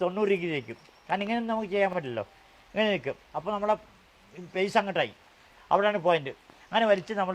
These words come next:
കണ്ടോ, ഈ കൈ, ഇടത് കൈ നല്ല നൂറിനിരിക്കണം. ഇങ്ങനെ കണ്ടോ, ഇനി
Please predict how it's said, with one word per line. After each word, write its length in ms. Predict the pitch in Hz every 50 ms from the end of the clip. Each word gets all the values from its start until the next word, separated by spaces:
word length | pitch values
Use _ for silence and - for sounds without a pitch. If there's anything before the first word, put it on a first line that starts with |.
| 185 185
കണ്ടോ, 200 | 175 160 151 135 120 - - - - - - - - - - - - 190
ഈ 40 | 220 220 -
കൈ, 120 | 196 196 202 214 214 202
ഇടത് 180 | 190 196 208 233 214
കൈ 80 | 214 214 208 196
നല്ല 120 | 196 196 202 196 175
നൂറിനിരിക്കണം. 520 | 175 170 190 214 214 196 160 143 135 117 - - - - - - - - - - - - -
ഇങ്ങനെ 160 | - 180 175 151
കണ്ടോ, 160 | 156 147 127 95 - - - _ - - - - - - - - - - _ - - 190
ഇനി 180 | 196 214 220